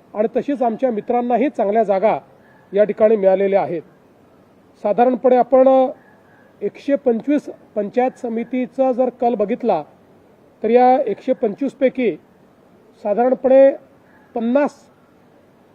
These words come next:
या पंचायत समिती भारतीय जनता पक्षाकडे असतील, सव्वीस शिवसेनेकडे असतील, तेवीस राष्ट्रवादी काँग्रेसकडे असतील, बाकी मग आपण विचार केला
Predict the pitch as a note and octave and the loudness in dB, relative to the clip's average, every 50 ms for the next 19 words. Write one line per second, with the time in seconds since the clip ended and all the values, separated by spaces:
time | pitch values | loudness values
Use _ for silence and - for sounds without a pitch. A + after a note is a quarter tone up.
0 | _ _ _ _ _ _ _ _ _ _ _ _ _ _ _ - _ _ D3 F#3+ | _ _ _ _ _ _ _ _ _ _ _ _ _ _ _ -20 _ _ -2 0
1 | A3 A3+ - - G#3+ G3 - B3 B3+ B3 - - A#3 A#3+ B3 B3 C4+ B3+ G3+ D3 | 0 0 0 -2 -4 -2 -2 -2 -2 -2 -2 -4 -2 -2 -2 -2 0 -2 -2 -2
2 | - - _ _ _ _ _ _ _ _ _ _ _ _ - - G3 G#3+ A#3 A#3 | -4 -12 _ _ _ _ _ _ _ _ _ _ _ _ -12 -8 -4 -2 -2 -2
3 | - C4 C4 G#3+ A3+ G#3+ G3 - B3 A#3+ - - - - B3+ A3+ - B3 B3 B3 | -2 -2 -2 0 -2 -2 0 -2 -2 -2 -2 -6 -6 -4 -4 -2 0 0 0 0
4 | A3 - _ C4 C4 B3+ D#4+ - _ _ _ _ _ _ _ _ _ _ _ _ | 0 -4 _ -4 -4 -4 -6 -10 _ _ _ _ _ _ _ _ _ _ _ _
5 | _ _ _ _ _ _ _ _ _ _ _ - G#3 G#3 G#3 A3 C4 C4+ A#3 - | _ _ _ _ _ _ _ _ _ _ _ -4 -2 -2 0 0 -2 -2 -2 -4
6 | - - - - _ _ _ _ _ _ _ _ _ _ _ - A3 G3+ A#3+ A#3+ | -10 -20 -20 -20 _ _ _ _ _ _ _ _ _ _ _ -6 0 0 0 2
7 | B3 B3+ A#3+ B3+ B3 C4 B3 B3+ B3 A3+ B3 - C4 C4 C4 C#4 - _ _ _ | 2 4 4 4 2 4 4 4 2 2 -2 -4 -4 -4 -4 -4 -8 _ _ _
8 | _ _ _ _ _ _ _ _ _ _ A3+ A3+ A3+ B3 C4+ B3+ - - - - | _ _ _ _ _ _ _ _ _ _ -4 -2 0 0 -2 -2 -4 -8 -16 -20
9 | _ _ _ _ _ _ _ _ _ _ _ _ _ - - F#3 G#3+ F#3+ - - | _ _ _ _ _ _ _ _ _ _ _ _ _ -8 -4 -4 -4 -4 2 2
10 | C4 B3+ B3+ C4+ C4 - A#3+ A#3 A#3+ B3+ B3 - - B3+ B3+ B3+ A#3 - - - | 4 4 4 2 2 2 0 2 2 0 0 2 2 4 4 4 4 0 -2 -4
11 | C4 C4 C#4+ F#4+ - _ _ _ _ _ _ _ _ _ _ _ _ _ _ _ | -2 -2 -4 -6 -12 _ _ _ _ _ _ _ _ _ _ _ _ _ _ _
12 | _ _ F3+ G3 G3 - C4 B3 B3+ A#3+ B3 A#3 - C4+ B3 A#3 A3 - B3 B3 | _ _ -8 -6 -6 -4 -4 -4 -2 0 0 -2 -2 -2 -4 -6 -2 -2 -2 -2
13 | A3 - B3+ A#3 B3 | 0 -2 0 0 0